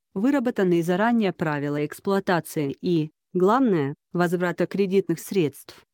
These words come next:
они же на кредиты всё это строят. В голосе его сквозило сочувствие, но, по-моему, к акционерам, можно абонемент купить,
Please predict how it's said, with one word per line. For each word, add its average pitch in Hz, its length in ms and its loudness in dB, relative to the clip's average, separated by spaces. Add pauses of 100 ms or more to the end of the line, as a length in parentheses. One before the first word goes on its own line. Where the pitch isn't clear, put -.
они 180 280 2
же 175 140 0
на 180 120 0
кредиты 214 480 -2
всё - 240 -2
это 170 180 0
строят. 147 640 -4 (640)
В 175 100 0
голосе 185 420 2
его 185 260 0
сквозило 175 540 0
сочувствие, 147 760 -6 (180)
но, 202 380 4 (220)
по-моему, 190 600 2 (200)
к - 80 -10
акционерам, 160 800 -2 (280)
можно 185 460 4
абонемент 165 580 2
купить, - 480 -8